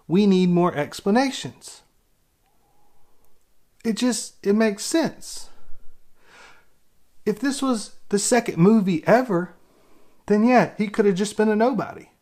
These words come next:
It could have been a, maybe a decent subversion. But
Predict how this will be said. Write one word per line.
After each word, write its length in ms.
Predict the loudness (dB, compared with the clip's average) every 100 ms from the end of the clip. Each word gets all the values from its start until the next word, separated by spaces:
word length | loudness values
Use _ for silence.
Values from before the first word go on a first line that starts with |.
| _ _ _ _ -6
It 120 | -2
could 160 | 2
have 120 | 2 2
been 260 | 0 -2 -6 _ _ -6
a, 140 | -4 -6 -12
maybe 520 | -6 0 2 4 4
a 40 | 2
decent 440 | 2 0 -2 -4
subversion. 640 | -2 2 2 0 -4 -10 -14 _ _ -20 _ -2
But 320 | -2 -2